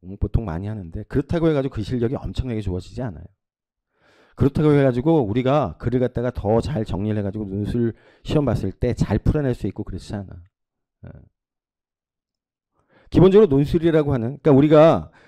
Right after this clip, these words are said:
총괄적 평정법이라고 하는 것은 그러한 과정을 갖다가 많이 겪음, 음, 경험하면 경험할수록 글이 더 좋아질 수도 있어요. 어. 글을 갖다가 많이 써보면. 하지만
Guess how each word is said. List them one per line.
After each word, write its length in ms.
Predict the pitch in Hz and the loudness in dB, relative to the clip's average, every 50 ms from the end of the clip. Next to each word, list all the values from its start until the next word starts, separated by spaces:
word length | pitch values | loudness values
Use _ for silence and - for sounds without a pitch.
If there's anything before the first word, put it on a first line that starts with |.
| _ | _
총괄적 420 | - - 202 202 208 196 - 180 - | 2 2 4 6 6 4 2 0 -2
평정법이라고 720 | - 185 202 196 202 202 - 175 156 147 151 135 123 123 | 0 0 2 2 2 2 0 0 0 2 2 2 2 0
하는 180 | 120 110 104 104 | 0 -2 -4 -4
것은 560 | 90 92 - - 135 143 131 110 82 78 80 - _ _ _ _ _ _ _ _ _ _ _ _ _ _ _ _ _ _ _ _ _ _ _ _ _ | -6 -4 -4 -2 -2 -2 -2 -4 -6 -10 -14 -20 _ _ _ _ _ _ _ _ _ _ _ _ _ _ _ _ _ _ _ _ _ _ _ _ _
그러한 400 | - - 127 135 180 202 214 220 | -6 0 4 6 8 8 6 6
과정을 540 | 196 - - - 76 110 131 165 175 180 170 | 2 -2 -4 -4 -4 -2 0 2 4 4 4
갖다가 340 | 160 156 160 - 143 143 143 | 4 2 2 0 0 0 0
많이 300 | 127 113 78 85 120 135 | 0 0 -2 -2 -2 0
겪음, 560 | - - 95 - _ - 127 131 127 127 - - | 0 0 -2 -2 _ -4 -2 -2 0 -2 -4 -6
음, 600 | 113 113 107 107 104 104 101 98 98 92 92 90 82 | -6 -6 -4 -2 -2 -2 -2 -4 -4 -4 -6 -8 -6
경험하면 540 | - - 113 127 139 143 143 147 143 143 139 | -2 0 2 2 4 4 4 2 2 0 0
경험할수록 800 | - - 104 107 110 113 117 117 107 101 - - - 117 117 - | -2 -4 -2 -2 -2 -2 -2 -4 -4 -4 -6 -6 -6 -6 -6 -6
글이 220 | - - 117 113 | -6 -4 -2 0
더 160 | 104 110 107 | 0 0 0
좋아질 340 | - - 98 95 92 90 80 | 0 0 0 0 0 -2 -6
수도 180 | - - - 107 | -10 -12 -12 -14
있어요. 280 | - - - - - - - _ _ _ _ _ _ _ _ _ _ _ | -14 -14 -18 -18 -18 -20 -20 _ _ _ _ _ _ _ _ _ _ _
어. 140 | - 65 64 - 85 _ _ _ _ _ _ _ _ _ _ _ _ _ _ _ _ _ _ _ | -18 -18 -18 -18 -20 _ _ _ _ _ _ _ _ _ _ _ _ _ _ _ _ _ _ _
글을 180 | - - 123 120 | -6 -2 0 0
갖다가 280 | 117 - 117 101 - - | 0 -2 -4 -8 -8 -8
많이 180 | 82 113 113 | -8 -8 -6
써보면. 400 | 101 - 127 107 90 78 82 85 - _ _ _ - _ _ - | -4 -4 -4 -4 -6 -8 -10 -18 -20 _ _ _ -20 _ _ -2
하지만 580 | - 220 - 202 180 175 170 170 107 73 - | -2 0 2 2 4 6 4 4 2 0 -8